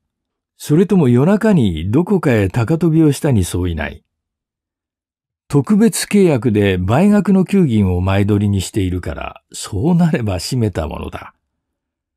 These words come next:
こう考えながら家へ入った。それから鼻歌などのいい気持ちで、廊下をずっと旦那の部屋へ行くと、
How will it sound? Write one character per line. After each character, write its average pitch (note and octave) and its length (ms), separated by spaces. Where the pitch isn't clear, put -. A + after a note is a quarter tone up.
こ A3 240
う F#3+ 40
考 G3+ 120
え F3 100
な D#3 120
が A#2 120
ら - 360
家 A2 340
へ D2 40
入 E2+ 260
っ C2 80
た。 - 200
そ - 180
れ F#3+ 100
か F#3 100
ら D#3 180
鼻 D#3 340
歌 A3 260
な G#3 140
ど F3 120
の B2+ 140
い D3 140
い C3 40
気 A#2+ 120
持 G2+ 120
ち F#2 160
で、 F2+ 300
廊 D#3 220
下 F3+ 160
を D#3+ 140
ず B2+ 200
っ C#3+ 80
と D#3+ 160
旦 D3+ 240
那 D3+ 100
の C#3+ 120
部 C#3+ 100
屋 C3 140
へ A2 60
行 E2 260
く - 60
と、 E2 340